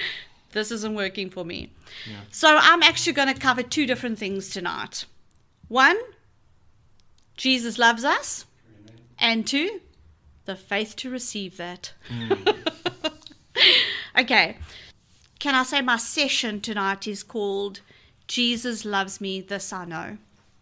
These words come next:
Speaker 1: Mm.
Speaker 2: And this is inspired by a wonderful testimony that I read, well, first heard it,
Speaker 1: Mm.
Speaker 2: uh, while I was hearing the word, and then I went and I looked it up.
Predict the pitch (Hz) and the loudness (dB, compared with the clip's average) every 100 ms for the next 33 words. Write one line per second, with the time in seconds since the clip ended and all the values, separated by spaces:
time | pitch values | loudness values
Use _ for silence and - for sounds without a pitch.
0 | _ 117 113 - _ - - - - 247 | _ -16 -14 -18 _ -20 -20 -20 -2 0
1 | 240 294 311 392 381 427 415 - - 262 | 2 2 0 -2 -2 -4 -4 -6 0 2
2 | 196 185 202 415 494 285 _ 233 220 - | 2 0 -2 -4 -6 -14 _ 0 2 2
3 | 220 202 202 202 226 226 262 269 269 269 | 0 -4 -10 -4 4 6 6 2 -2 -6
4 | 233 247 226 - - 226 208 196 202 208 | -10 -6 -4 -4 -4 -4 -2 -4 -4 -4
5 | 202 202 196 208 208 202 196 196 202 226 | -2 -2 0 0 -2 -6 -10 -14 -2 2
6 | 233 220 - _ _ - 208 185 285 247 | 2 0 -14 _ _ -6 -2 -2 -2 -4
7 | - - 240 208 185 277 - - - 131 | -4 -4 0 0 -2 -6 -8 -14 -14 -10
8 | 113 101 - - 208 202 196 208 208 208 | -10 -12 -20 -6 -2 -2 0 0 0 -4
9 | 220 226 226 196 175 180 262 - _ - | -2 -2 -2 -4 -6 -6 -8 -10 _ -20
10 | - - - 202 196 202 202 202 202 202 | -20 -14 -6 -4 -4 -4 -4 -4 -8 -12
11 | _ _ 202 196 202 202 214 196 185 190 | _ _ -8 -6 -4 -6 -6 -8 -6 -8
12 | 190 - 190 180 190 - | -10 -12 -6 -4 -4 -8